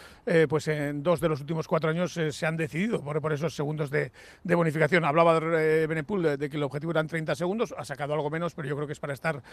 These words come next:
eh, satisfecho <clears throat> y también a la vez un poco preocupado, eh, de ver el rendimiento de, de Kuss, porque tácticamente es verdad que Jumbo sigue teniendo, pues, eh,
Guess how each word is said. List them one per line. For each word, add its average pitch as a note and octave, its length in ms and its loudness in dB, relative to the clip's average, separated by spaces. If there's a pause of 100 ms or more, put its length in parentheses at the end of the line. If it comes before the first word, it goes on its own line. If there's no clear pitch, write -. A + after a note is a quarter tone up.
(240)
eh, E3 220 2
satisfecho F3 680 2
<clears throat> - 40 -4
y C4 220 8
también A3 260 6
a F3 60 2
la D#3+ 60 4
vez D#3+ 120 2
un E3 80 -4
poco E3 220 0
preocupado, D#3+ 540 2 (300)
eh, F3+ 140 -2
de D#3+ 100 2
ver E3 140 4
el E3+ 120 2
rendimiento D#3 480 -2
de, C#3+ 220 -2
de C3+ 120 -6
Kuss, G#3+ 240 -2
porque C#3 260 -4
tácticamente D#3+ 540 -2
es C#3 80 -4
verdad D#3+ 260 -2
que E3 220 -4 (340)
Jumbo E3 300 0
sigue D#3+ 240 -4
teniendo, D#3+ 440 -2
pues, D3 320 -6
eh, C#3+ 200 -6